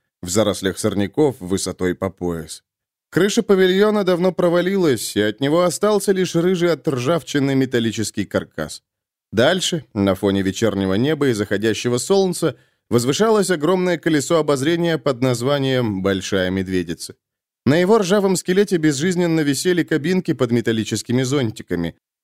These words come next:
Всё это напоминало огромный памятник ужасу, рождённому к жизни Чернобыльской катастрофой.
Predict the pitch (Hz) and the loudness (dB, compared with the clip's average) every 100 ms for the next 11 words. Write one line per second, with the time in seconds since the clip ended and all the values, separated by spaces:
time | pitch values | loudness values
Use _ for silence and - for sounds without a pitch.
0 | _ - 110 127 135 135 131 131 139 160 | _ -2 2 2 0 -4 0 0 0 0
1 | 156 - 123 120 180 190 175 185 185 160 | 0 0 -2 0 0 0 0 0 0 0
2 | - 151 - - 196 180 151 - 104 90 | -2 -4 -2 0 0 2 -2 0 -2 0
3 | 98 104 101 165 160 156 151 120 101 104 | 0 -2 0 0 2 0 0 -2 -4 -2
4 | 143 147 147 120 127 117 107 92 92 - | -2 0 -2 0 -2 0 -2 -2 -4 -4
5 | 95 98 - 95 - 82 76 76 - | -2 -4 -4 -6 -6 -10 -10 -18 -20